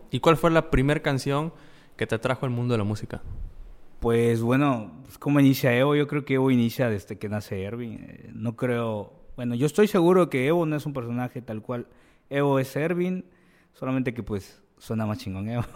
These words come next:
Speaker 1: Sí, a huevo.
Speaker 2: <laughs> Suena más chingón el nombre de Evo, pero, pues, como es Ervin, lo es Evo, así que no, no me gusta crear personajes, porque al fin y al cabo, si eres un personaje, va a llegar un momento en el que te vas a aburrir y te vas a cansar de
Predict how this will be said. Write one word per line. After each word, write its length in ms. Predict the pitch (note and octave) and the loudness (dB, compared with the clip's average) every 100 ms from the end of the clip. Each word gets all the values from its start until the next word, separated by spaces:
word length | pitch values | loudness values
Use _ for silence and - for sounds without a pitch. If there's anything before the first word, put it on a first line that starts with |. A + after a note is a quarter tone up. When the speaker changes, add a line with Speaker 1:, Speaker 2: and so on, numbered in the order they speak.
| D3+ | -2
Speaker 1:
Sí, 120 | - | 0
a 120 | A#2 G2+ | 0 2
huevo. 220 | G2+ G#2+ | 0 -2
Speaker 2:
<laughs> 60 | |
Suena 200 | C#3 B2+ | -2 2
más 140 | B2 B2 | 2 2
chingón 360 | C3 A#2 A#2+ A2+ | 0 0 0 0
el 280 | G#2 G2 | 0 0
nombre 300 | A2 A2 G#2+ | 0 2 2
de 120 | G#2 C3 | 2 2
Evo, 180 | F3+ D#3 | 2 2
pero, 220 | A#2 G2+ | -2 0
pues, 240 | A2 F#2+ | -2 -4
como 360 | - A#2 G#2+ A#2 | -4 -2 2 2
es 160 | B2 C3 | 2 2
Ervin, 380 | C3 C#3 C#3 | 0 2 0
lo 120 | A#2 G#2 | -2 -4
es 120 | G2+ | -4
Evo, 220 | A#2 B2+ | -2 -2
así 160 | A2+ G#2+ | -2 -6
que 240 | - G2+ G2 | -8 -8 -8
no, 360 | G#2 G#2 A2+ | -6 -4 -2
no 320 | A#2 A2+ A#2+ C3+ | -2 -2 -2 0
me 100 | C#3 | 2
gusta 280 | B2+ - A#2 | 0 -2 -4
crear 200 | A#2+ A#2 | -4 -4
personajes, 560 | A#2 G2 A2 A#2+ A#2+ | -6 -8 -10 -10 -10
porque 240 | G#2 G#2 A2 | -12 -10 -6
al 40 | |
fin 100 | B2 | -4
y 40 | B2+ | -4
al 100 | A#2 | -2
cabo, 340 | B2 B2 - - - _ | -2 -2 -6 -12 -20 _
si 100 | C#3 | 0
eres 120 | C#3 | 0
un 60 | C#3 | 0
personaje, 680 | C#3 B2+ B2+ C3+ C#3+ A#2 - _ _ _ - | -4 -2 -4 -4 -4 -6 -10 _ _ _ 0
va 40 | |
a 20 | C#3+ | 4
llegar 180 | C#3+ | 6
un 60 | D3 | 6
momento 300 | C#3+ C#3 C#3+ | 6 6 4
en 60 | C#3+ | 0
el 60 | |
que 260 | C3 A#2+ A2+ | 0 -2 0
te 100 | - | 0
vas 180 | A#2 A#2 | -2 0
a 20 | |
aburrir 420 | C3+ A2 A#2 B2 B2+ | 0 0 -2 -4 -6
y 120 | B2+ | -12
te 320 | - _ A#2 | -14 _ -4
vas 180 | G#2+ A2+ | -4 -4
a 60 | |
cansar 420 | C3 A2+ G#2+ A#2+ B2+ | -4 -4 -2 -2 -2
de 280 | A2 G2 | -4 -6